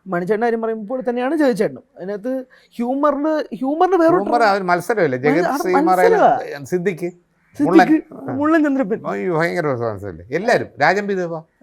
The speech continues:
Speaker 1: അത്
Speaker 2: എന്തൊരു പെർഫോമൻസ് ആണ്.
Speaker 1: അതെ.
Speaker 2: രാജൻ പി ദേവ മരിച്ച വലിയ കൂട്ടത്തിലുണ്ട്.
Speaker 1: അതെ,
Speaker 2: അതാണ്
Speaker 1: നമ്മൾ
Speaker 2: ഞാൻ
Speaker 1: ഈ
Speaker 2: പറഞ്ഞത്.
Speaker 1: വേറൊരു വേർഷൻ എന്നൊക്കെ പറയൂലേ, ഇവരുടെ എല്ലാവരുടെയും വേറൊരു വേർഷനാണ് ആ പടത്തിനകത്ത്
Speaker 2: അതിനകത്ത്
Speaker 1: മാത്രം
Speaker 2: മുപ്പത്
Speaker 1: കൊണ്ടുവന്നത്.
Speaker 2: ആർട്ടി-, ഇന്ദ്രജിത്ത് ഉണ്ട്, മല്ലി-, സു-, മല്ലിക.
Speaker 1: മൾട്ടി സ്റ്റാർ പടമാണ് actually
Speaker 2: മൾട്ടി
Speaker 1: ഇത്.
Speaker 2: സ്റ്റാർ പടമാണ് ശരിക്കും.
Speaker 1: അതാണ് ഞാൻ പറഞ്ഞത്, രാജൻ, എൻ്റെ കാസ്റ്റിംഗ് എങ്ങനെയായിരുന്നു?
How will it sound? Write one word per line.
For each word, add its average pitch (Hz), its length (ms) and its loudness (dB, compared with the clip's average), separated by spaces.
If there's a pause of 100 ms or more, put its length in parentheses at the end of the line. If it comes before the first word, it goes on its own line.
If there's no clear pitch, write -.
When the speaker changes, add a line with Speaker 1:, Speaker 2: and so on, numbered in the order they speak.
Speaker 1:
അത് 151 180 -8
Speaker 2:
എന്തൊരു 165 460 -6
പെർഫോമൻസ് 113 420 -6
ആണ്. 82 160 -14
Speaker 1:
അതെ. 190 360 -10
Speaker 2:
രാജൻ 147 280 0
പി 143 60 -4
ദേവ 143 200 -6
മരിച്ച 135 180 -10
വലിയ 127 200 -8
കൂട്ടത്തിലുണ്ട്. 117 520 -12
Speaker 1:
അതെ, - 100 -8
Speaker 2:
അതാണ് 262 160 -4
Speaker 1:
നമ്മൾ 262 180 -6
Speaker 2:
ഞാൻ 269 80 -4
Speaker 1:
ഈ 277 40 -6
Speaker 2:
പറഞ്ഞത്. - 240 -16
Speaker 1:
വേറൊരു 190 540 -2
വേർഷൻ 277 380 -2
എന്നൊക്കെ 269 240 -2
പറയൂലേ, 185 300 -2
ഇവരുടെ 226 200 0
എല്ലാവരുടെയും 285 560 -2
വേറൊരു 269 220 -2
വേർഷനാണ് 277 480 0
ആ 269 40 0
പടത്തിനകത്ത് 247 300 -2
Speaker 2:
അതിനകത്ത് 262 200 -4
Speaker 1:
മാത്രം - 260 -2
Speaker 2:
മുപ്പത് - 0 -
Speaker 1:
കൊണ്ടുവന്നത്. 190 340 0
Speaker 2:
ആർട്ടി-, 139 180 -2
ഇന്ദ്രജിത്ത് 143 480 -6
ഉണ്ട്, 139 240 -10 (220)
മല്ലി-, 123 320 -12
സു-, 131 200 -10
മല്ലിക. 135 380 -4
Speaker 1:
മൾട്ടി 233 500 -4
സ്റ്റാർ 508 340 2
പടമാണ് 359 180 0
actually 233 200 -2
Speaker 2:
മൾട്ടി 180 180 -4
Speaker 1:
ഇത്. 180 60 0
Speaker 2:
സ്റ്റാർ 123 160 -6
പടമാണ് 90 320 -8
ശരിക്കും. 78 320 -20 (100)
Speaker 1:
അതാണ് 254 280 -4
ഞാൻ 240 160 0
പറഞ്ഞത്, 285 200 -2
രാജൻ, 262 240 0
എൻ്റെ 269 200 -4
കാസ്റ്റിംഗ് 262 380 -2
എങ്ങനെയായിരുന്നു? 147 520 -12